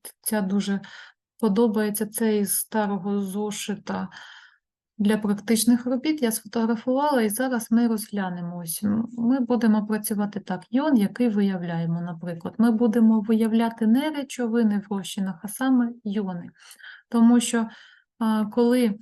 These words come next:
м, речовина потрапляє в розчин, вона розпадається на йон. І давайте розпочнемо із найпростішого: це виявлення.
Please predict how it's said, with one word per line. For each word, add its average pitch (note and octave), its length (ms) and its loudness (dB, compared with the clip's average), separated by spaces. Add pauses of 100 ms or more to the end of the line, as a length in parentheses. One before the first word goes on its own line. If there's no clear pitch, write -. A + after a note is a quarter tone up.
(920)
м, A3 300 2
речовина B3 540 2
потрапляє G#3+ 640 -4
в G#3+ 80 -6
розчин, A#3 460 -4
вона A#3+ 260 2
розпадається A3 840 -4
на A3 180 0
йон. E3 360 -2 (680)
І C4+ 60 -6
давайте D#4 400 -4
розпочнемо G#3+ 680 0
із G3+ 160 -4
найпростішого: G#3 920 -4
це G3+ 200 -4
виявлення. A3 880 2